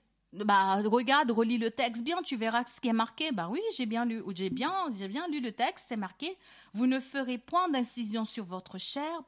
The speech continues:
pour un mort, et vous n'imprimerez point de figure sur vous, je suis l'Éternel. »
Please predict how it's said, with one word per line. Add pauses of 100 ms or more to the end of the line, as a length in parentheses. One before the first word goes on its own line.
pour
un
mort, (720)
et
vous
n'imprimerez (160)
point (440)
de
figure
sur
vous, (220)
je
suis
l'Éternel. »